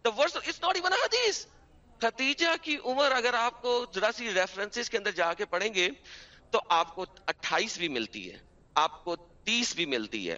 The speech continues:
بتیس بھی ملتی ہے، so many different ملتی ہیں، لیکن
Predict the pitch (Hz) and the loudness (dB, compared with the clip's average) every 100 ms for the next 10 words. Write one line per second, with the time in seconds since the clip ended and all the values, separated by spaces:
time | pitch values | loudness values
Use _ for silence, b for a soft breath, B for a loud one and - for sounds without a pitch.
0 | - - - 175 175 233 240 185 147 117 | -10 -10 -2 -2 0 -2 -2 -2 -2 -2
1 | 101 104 82 - _ _ B B B - | -4 -8 -10 -12 _ _ B B B 0
2 | 277 269 254 202 180 175 139 117 113 156 | 2 4 2 0 -2 -2 -2 -2 -2 2
3 | 233 202 | 2 2